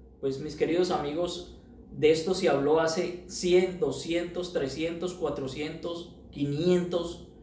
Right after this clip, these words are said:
mil años atrás. Y en esos tiempos que se hablaba de estos temas, pues no se comprendía y además era prohibido hablar temas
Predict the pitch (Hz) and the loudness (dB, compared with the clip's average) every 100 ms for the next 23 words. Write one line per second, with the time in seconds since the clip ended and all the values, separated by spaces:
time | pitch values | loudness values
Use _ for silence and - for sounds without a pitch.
0 | - - - - - - 135 175 226 202 | -20 -20 -20 -20 -20 -12 0 6 8 10
1 | 185 180 - 127 123 101 - - - - | 8 2 -4 -8 -8 -10 -12 -18 -20 -20
2 | - - - - - - 151 160 156 202 | -20 -20 -20 -20 -20 -10 0 2 4 2
3 | 233 233 - 196 190 202 - 151 143 123 | 2 0 0 0 2 0 -2 -2 0 4
4 | 143 151 165 156 135 147 - 170 - 143 | 6 6 4 2 2 0 -2 -6 -2 -2
5 | 123 123 - - - - - - - - | -2 -4 -10 -16 -20 -20 -20 -20 -20 -20
6 | - - 135 117 131 131 127 165 - 139 | -20 -6 -2 -2 0 0 0 -2 0 0
7 | 107 98 - - 208 214 127 - 117 120 | 0 -2 -2 4 4 6 2 0 -4 -4
8 | 117 113 123 135 147 147 - 139 113 107 | -4 -6 -6 -4 -2 -4 -4 -2 -2 -2
9 | 135 185 143 117 113 117 120 120 151 143 | -2 -2 0 -2 -2 -4 -6 0 2 2
10 | 147 151 - | 0 -4 -10